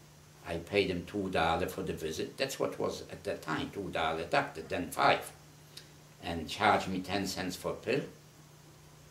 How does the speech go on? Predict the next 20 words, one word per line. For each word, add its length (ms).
Yes. 360
So 320
then, 520
after 220
two 320
years, 260
I 120
was 160
so 240
nervous 640
and 100
this, 280
so 180
I 120
went 220
to 120
another 400
doctor, 380
Canadian 560
doctor, 320